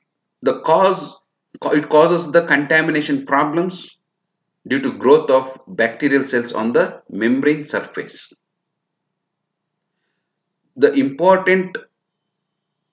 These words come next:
limitation is the fouling.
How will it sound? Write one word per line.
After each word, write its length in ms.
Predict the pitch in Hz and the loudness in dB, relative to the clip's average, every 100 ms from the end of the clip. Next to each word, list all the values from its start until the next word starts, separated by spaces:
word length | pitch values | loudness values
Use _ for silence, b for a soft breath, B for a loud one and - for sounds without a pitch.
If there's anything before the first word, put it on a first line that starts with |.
| _ | _
limitation 640 | 113 135 151 160 147 151 | 0 0 2 0 0 -2
is 220 | 139 139 - | -2 -4 -2
the 300 | 196 233 - _ _ _ _ _ | -4 -4 -14 _ _ _ _ _
fouling. 400 | 107 92 - | -2 -2 -8